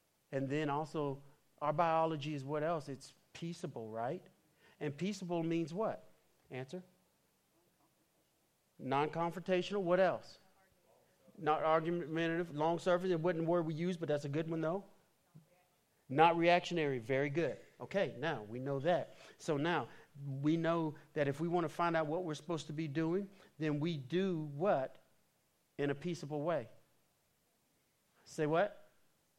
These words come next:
Sow peace. We, we sow what in peace, though? Righteousness and peace. The gospel of the Jesus,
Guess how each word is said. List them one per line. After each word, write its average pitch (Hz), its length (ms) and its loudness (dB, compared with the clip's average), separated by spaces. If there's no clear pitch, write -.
Sow 180 280 6
peace. 147 500 -6
We, 147 180 -2
we 151 160 -4
sow 190 580 2
what 175 260 4
in 131 180 -6
peace, 117 380 -12
though? 104 220 -12
Righteousness 143 680 6
and 117 100 -8
peace. 110 400 -14
The 143 60 -2
gospel 135 460 -2
of 165 100 -4
the 156 60 -8
Jesus, 147 420 -8